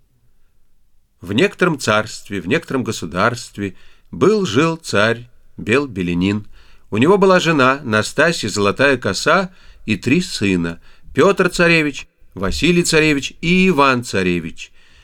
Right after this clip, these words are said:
Пошла царица с своими мамушками и нянюшками прогуляться по саду. Вдруг поднялся сильный вихрь, что и, Боже мой, схватил царицу и унёс неведомо куда.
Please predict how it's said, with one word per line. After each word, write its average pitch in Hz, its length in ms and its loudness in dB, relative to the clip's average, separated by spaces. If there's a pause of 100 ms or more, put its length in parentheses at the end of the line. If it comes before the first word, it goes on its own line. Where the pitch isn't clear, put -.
(160)
Пошла 139 340 2
царица 147 440 0
с 120 60 -10
своими 143 340 0
мамушками 139 560 2
и - 20 2
нянюшками 135 520 0
прогуляться 120 680 0
по 180 260 2
саду. 165 380 -4 (440)
Вдруг 139 720 0 (260)
поднялся 135 800 0
сильный 156 480 0
вихрь, 170 680 2 (220)
что - 240 -2
и, 190 100 2
Боже 190 520 2
мой, 196 420 2 (140)
схватил 190 580 2
царицу 196 560 2
и 190 140 -2
унёс 185 560 2
неведомо 190 500 2
куда. 165 460 0